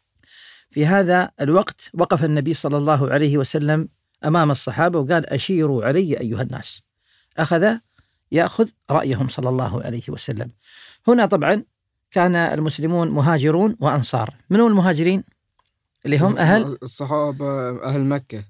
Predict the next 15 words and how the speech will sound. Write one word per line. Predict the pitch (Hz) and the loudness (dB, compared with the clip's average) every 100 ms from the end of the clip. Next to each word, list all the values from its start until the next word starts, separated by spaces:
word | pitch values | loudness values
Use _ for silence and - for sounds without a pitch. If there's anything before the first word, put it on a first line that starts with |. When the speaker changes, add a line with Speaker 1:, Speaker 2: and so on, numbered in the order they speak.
| - | -2
Speaker 1:
آه، | 139 127 123 - | 0 0 -2 -4
المهاجرين | 135 135 143 147 208 185 | -2 2 2 2 2 2
هم | 165 | 0
اللي | 160 156 | -2 -2
كانوا | 175 160 | 0 0
في | 143 | 0
مكة | 147 185 226 | -2 0 0
وراحوا | 180 147 143 | 0 0 0
المدينة، | 123 110 113 113 | 0 0 -2 0
والأنصار | 143 165 151 202 208 | 0 0 2 2 2
هم | 170 170 | 0 0
أهل | 170 226 220 _ | 2 2 0 _
Speaker 2:
المدينة. | 135 131 127 131 110 104 143 | -4 -4 -4 -4 -6 -8 -4
Speaker 1:
أهل | 123 | -2
المدينة. | 127 113 110 | 0 -2 -4